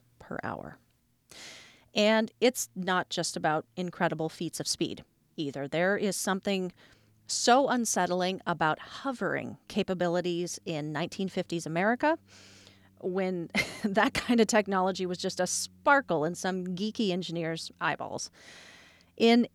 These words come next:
Ennis, Montana, U S Air Force personnel watched two to five flat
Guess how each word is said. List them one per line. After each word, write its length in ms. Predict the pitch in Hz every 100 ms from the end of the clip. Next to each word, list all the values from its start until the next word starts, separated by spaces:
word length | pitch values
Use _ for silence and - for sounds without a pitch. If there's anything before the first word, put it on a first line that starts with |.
| -
Ennis, 480 | 285 330 156 127
Montana, 600 | - 156 139 - 131 120
U 280 | 131 165 214
S 220 | 240 262 -
Air 180 | 196 202
Force 320 | - 196 -
personnel 640 | - 160 - 214 151 123
watched 440 | 165 139 - - -
two 300 | - 247 277
to 140 | -
five 420 | 180 - 170 190 180
flat 400 | - 180 190